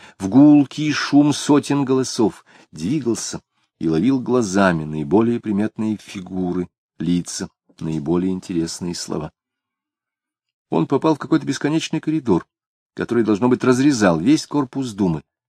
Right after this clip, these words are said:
Здесь было свободней, и чем дальше, тем всё более свободно. По обе стороны коридора непрерывно хлопали двери, как бы выкусывая людей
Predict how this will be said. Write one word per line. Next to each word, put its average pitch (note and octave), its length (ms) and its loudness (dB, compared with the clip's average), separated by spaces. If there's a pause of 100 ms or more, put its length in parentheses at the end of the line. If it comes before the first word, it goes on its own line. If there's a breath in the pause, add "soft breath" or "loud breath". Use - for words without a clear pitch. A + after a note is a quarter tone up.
Здесь B2+ 360 2
было A#2 240 -4
свободней, E2+ 680 -2 (480)
и - 100 -8
чем F2+ 280 2
дальше, G2+ 480 2 (280)
тем G2+ 180 2
всё F2+ 160 2
более D3 400 4
свободно. A#2+ 580 -4 (460)
По F#2+ 80 -4
обе F#2+ 240 6
стороны B2 400 2
коридора F2+ 500 2 (300 soft breath)
непрерывно C3+ 600 8
хлопали C#3 440 2
двери, A2+ 480 6 (180 soft breath)
как F#2 160 0
бы E2+ 280 2
выкусывая D3 880 0
людей B2 380 -2